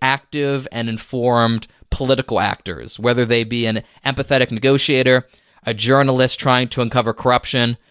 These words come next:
or a soon-to-be dead cop feeding information to dissidents. I'm not referring to Daston here. I'm referring to, uh, Bonnie Fraser,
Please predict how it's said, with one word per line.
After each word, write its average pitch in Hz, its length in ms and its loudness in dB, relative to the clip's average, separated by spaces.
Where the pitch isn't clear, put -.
or 131 640 8
a 131 80 2
soon-to-be 156 580 2
dead 139 300 0
cop 143 260 0
feeding 139 400 -4
information 131 560 -2
to 117 60 -8
dissidents. 113 580 -2
I'm 123 140 2
not 156 160 0
referring 151 420 -2
to 117 260 -4
Daston 104 420 -2
here. 87 120 -8
I'm 92 80 -8
referring 101 380 -8
to, 98 440 -2
uh, 92 160 0
Bonnie 101 280 -2
Fraser, 95 480 -4